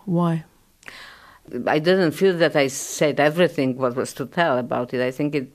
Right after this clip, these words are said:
Speaker 2: Holocaust is something which will be coming back. This was the borderline human experience where the humanity suddenly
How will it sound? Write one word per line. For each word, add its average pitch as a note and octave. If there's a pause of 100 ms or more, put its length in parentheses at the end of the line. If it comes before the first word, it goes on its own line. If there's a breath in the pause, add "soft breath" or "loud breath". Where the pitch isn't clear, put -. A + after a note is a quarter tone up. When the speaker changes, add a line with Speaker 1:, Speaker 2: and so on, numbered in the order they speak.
Speaker 2:
Holocaust D#3+
is C#3+
something D#3+
which D3+
will D3+
be C#3+
coming D3+
back. D#3+ (500 loud breath)
This D3+
was D3+
the D3+
borderline D#3
human D#3
experience D#3 (1200 loud breath)
where C#3+
the C#3
humanity D#3+
suddenly D#3